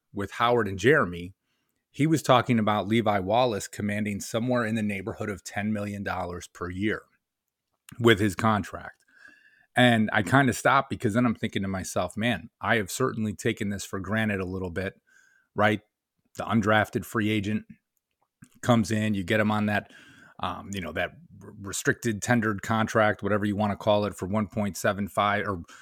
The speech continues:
for, like, five hundred seventy-five thousand dollars <laughs> in his second and third year,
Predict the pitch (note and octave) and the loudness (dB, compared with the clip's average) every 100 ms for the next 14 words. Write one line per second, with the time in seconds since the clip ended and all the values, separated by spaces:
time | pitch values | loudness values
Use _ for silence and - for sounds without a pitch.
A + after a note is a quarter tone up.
0 | - - - A#2 F#2 G2 E2+ - - A#2 | -20 -20 -4 -2 -2 -2 -8 -4 4 4
1 | F2+ A#2 A2+ - A#2 A2 G#2 G#2+ G2+ - | 4 2 2 2 2 2 0 0 0 0
2 | G2+ F#2 F2 G2 - - - - - - | 0 0 -2 -4 -2 -4 -2 -4 -4 -4
3 | G#2 A#2 G2+ A#2+ A2 A2+ G#2 G2 A2+ G#2+ | -2 -2 -2 -2 -2 -2 -2 0 0 2
4 | A2 G#2+ G#2 | 2 2 0